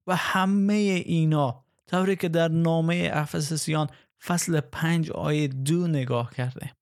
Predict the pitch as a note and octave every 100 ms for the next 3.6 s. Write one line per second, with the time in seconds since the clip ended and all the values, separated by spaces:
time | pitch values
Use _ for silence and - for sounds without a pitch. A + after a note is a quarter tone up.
0 | _ _ _ _ - D3+ D#3 D#3 E3 -
1 | G3 G3+ F#3+ F3+ E3+ C#3 E3 E3 E3+ F#3
2 | F#3 D3+ C3+ A2+ - - _ - _ F#3
3 | F3+ F#3+ F#3+ - A3+ G#3+